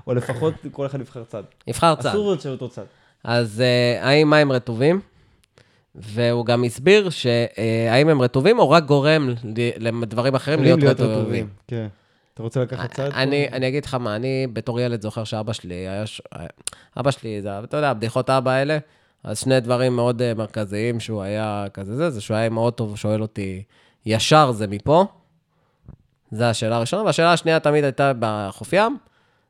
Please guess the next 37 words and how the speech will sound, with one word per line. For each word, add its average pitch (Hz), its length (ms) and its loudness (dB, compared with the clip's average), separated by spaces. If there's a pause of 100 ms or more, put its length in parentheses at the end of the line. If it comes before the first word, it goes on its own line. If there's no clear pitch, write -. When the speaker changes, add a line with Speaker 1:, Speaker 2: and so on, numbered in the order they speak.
(120)
Speaker 2:
אה, 107 60 -6 (920)
Speaker 1:
איך - 160 -12
Speaker 2:
"המים 123 100 -4 (100)
Speaker 1:
המים? 147 200 4
Speaker 2:
רטובים?" 131 560 0 (480)
Speaker 1:
<laughs> - 60 -12 (1900)
Speaker 2:
אה, 143 800 2 (1120)
Speaker 1:
אז 120 140 -4
המים 131 200 6
Speaker 2:
"אבא, 170 140 8 (120)
המים 156 340 6
לא 156 120 6
רטובים. 113 420 2
Speaker 1:
המים 127 100 -4
לא 151 80 0
רטובים, 156 260 2
Speaker 2:
הם 139 100 4
Speaker 1:
רק 139 40 6
Speaker 2:
מרטיבים." 147 280 6
Speaker 1:
מרטיבים 135 340 4
דברים 135 220 4
אחרים. 123 360 -2
Speaker 2:
אני 135 140 4
אקח 143 180 2
את 127 80 -4
הצד 123 240 4
הזה, 113 120 2
Speaker 1:
הבנתי, 123 180 2
כי 123 60 0
Speaker 2:
אתה 110 140 2
Speaker 1:
זה - 0 -
Speaker 2:
תיקח 120 180 4
Speaker 1:
נקמה 127 160 6
Speaker 2:
את 127 60 8
הצד 123 60 6
Speaker 1:
לאבא. 127 100 8
Speaker 2:
השני. 113 240 2